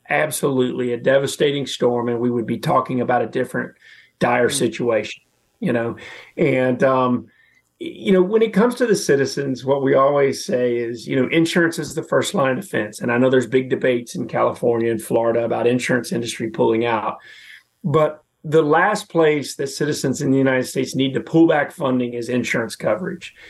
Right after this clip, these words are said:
Speaker 2: Hmm.
Speaker 1: You know, if you lose your home and you're uninsured or underinsured, that's when you will never recover from a financial standpoint.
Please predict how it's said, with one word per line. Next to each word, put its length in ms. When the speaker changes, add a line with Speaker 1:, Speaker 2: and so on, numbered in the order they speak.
Speaker 2:
Hmm. 100
Speaker 1:
You 100
know, 140
if 180
you 220
lose 160
your 140
home 340
and 80
you're 180
uninsured 640
or 220
underinsured, 1000
that's 280
when 440
you 260
will 540
never 280
recover 500
from 200
a 60
financial 520
standpoint. 720